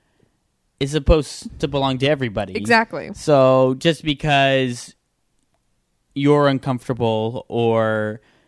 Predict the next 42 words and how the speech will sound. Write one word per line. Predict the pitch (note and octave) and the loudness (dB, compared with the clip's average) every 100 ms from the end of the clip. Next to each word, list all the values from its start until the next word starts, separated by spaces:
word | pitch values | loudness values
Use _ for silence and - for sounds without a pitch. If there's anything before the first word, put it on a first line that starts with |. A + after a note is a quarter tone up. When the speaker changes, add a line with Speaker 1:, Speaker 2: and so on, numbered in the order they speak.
| _ _ _ _ _ _ _ _ _ _ _ _ _ _ | _ _ _ _ _ _ _ _ _ _ _ _ _ _
Speaker 1:
if | - - E3+ - | -10 -2 0 2
you're | A#3+ A#3+ | 2 2
uncomfortable | F#3+ F3+ F3+ F3+ D#3+ | 0 -2 -4 -2 -2
just | C#3+ D3+ - | -2 -4 -4
because | C3+ C#3+ C3+ C3 | -4 -2 -2 -2
you're | C3 | -4
uncomfortable, | A#2 B2+ A#2+ C#3+ C#3+ | -2 -6 -8 -6 -6
if | A#2+ D3+ | -6 -4
you're | D3 | -4
just | C#3 B2+ | -4 -4
like, | C3+ B2 - _ _ _ _ _ _ _ _ _ _ - | -4 -4 -10 _ _ _ _ _ _ _ _ _ _ -4
you | F3+ | 2
know, | F#3 | 4
it, | E3+ | 4
it's | F3 F3 G3+ | 2 0 -2
like | F#3 | 0
that | F3+ | -2
thing, | D#3+ C#3+ | -2 -2
if | B2+ | -2
you | E3+ | 0
walk | E3+ D#3+ | 0 0
down | E3 D3 | -2 -4
the | |
street | C3 - C3+ A#2+ - _ _ _ - | -6 -4 -4 -4 -10 _ _ _ -4
and | C3+ C3+ C3 C3 C3 C3 | -2 0 0 -2 -4 -6
you | D3 | -8
see | - C#3+ | -6 -4
somebody | D3+ C3+ B2+ | -2 -2 -2
who | B2 | -2
maybe | B2 A#2 | -4 -4
is | A2+ | -10
talking | - C3+ C3+ C3+ | -10 -12 -10 -10
a | |
little | C3+ B2+ | -8 -6
bit | C3 | -6
loud | A#2+ B2+ A#2+ B2 | -4 -6 -4 -4
and | A#2+ | -6
makes | A#2 | -6
you | C3+ | -4
a | |
little | B2 A#2+ | -4 -4
uncomfortable, | A#2+ C3 B2+ D3+ E3+ | -6 -8 -6 -6 -6